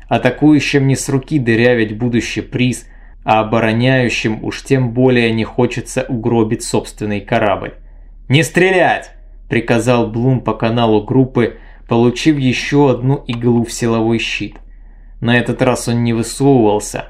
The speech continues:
просто укрытие недостаточно надёжно, чтобы защитить фигуру в скафандре с ног до головы.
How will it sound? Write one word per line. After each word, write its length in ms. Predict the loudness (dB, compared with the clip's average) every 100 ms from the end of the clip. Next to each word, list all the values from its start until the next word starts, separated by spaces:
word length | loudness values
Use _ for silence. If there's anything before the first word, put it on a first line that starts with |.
| -6
просто 360 | -2 -2 0
укрытие 500 | 0 2 2 2 2
недостаточно 840 | 0 2 0 0 0 0 -2 -2 0
надёжно, 760 | 2 2 4 2 0 -8 -10 -12
чтобы 360 | -8 -6 -2 0
защитить 600 | 0 -4 -6 -4 -4 -2
фигуру 460 | -4 -2 -2 -2
в 40 | -4
скафандре 720 | -6 -8 -2 0 0 0 -2
с 140 | -2
ног 220 | -6 -4
до 100 | -4
головы. 600 | -2 0 2 0 -4 -12